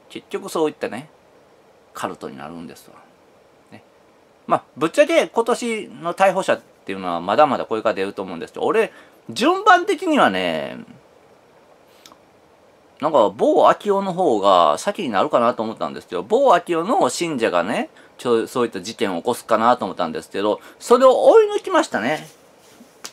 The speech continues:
大和的な級が。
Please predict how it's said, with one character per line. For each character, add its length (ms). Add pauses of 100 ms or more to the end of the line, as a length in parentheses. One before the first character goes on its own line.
(1600)
大 120
和 100
的 360
な 260 (200)
級 240
が。 180